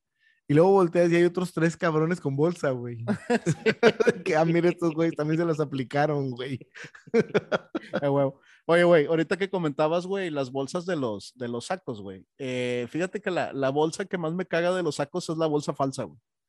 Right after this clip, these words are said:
Speaker 1: La que, sí, güey.
Speaker 2: ¿No te ha tocado que los pinches sacos traen a-, a-, algo ahí? O sea, que es una vista como, o sea, de que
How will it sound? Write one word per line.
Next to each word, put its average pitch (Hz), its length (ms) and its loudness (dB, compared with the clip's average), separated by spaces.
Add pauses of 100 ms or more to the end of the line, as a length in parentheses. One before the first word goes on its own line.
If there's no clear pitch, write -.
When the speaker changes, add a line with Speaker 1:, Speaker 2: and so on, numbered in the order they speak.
(520)
Speaker 1:
La 151 180 0
que, - 140 -12
sí, 170 340 -8
güey. 220 880 -2
Speaker 2:
¿No 190 140 0
te 220 80 0
ha - 60 -4
tocado 202 360 2
que 214 120 -2
los 175 120 -2
pinches 180 320 -4
sacos 190 320 -2
traen 170 540 0
a-, 185 80 4
a-, 175 260 4
algo 175 200 4
ahí? 175 280 4
O 175 60 0
sea, 170 140 -4
que 170 80 -4
es 156 80 -4
una 180 160 0
vista 170 260 0
como, 170 400 -4
o 143 140 -6
sea, 151 140 -4
de 139 160 -6
que 127 280 -6